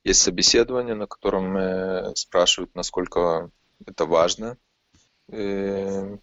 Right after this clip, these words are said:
ученику. Если он, э, очень, э, хочет, э, его посылают на курс, который он проходит, э, в течение двух-трёх месяцев.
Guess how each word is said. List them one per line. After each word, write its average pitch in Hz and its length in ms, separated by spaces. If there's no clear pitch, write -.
ученику. 101 640
Если 95 320
он, 90 260
э, 92 100
очень, 98 520
э, 90 540
хочет, - 640
э, 98 300
его 92 200
посылают 92 500
на 87 100
курс, - 280
который 90 340
он 92 100
проходит, - 640
э, 95 140
в 90 60
течение 90 540
двух-трёх 95 580
месяцев. - 520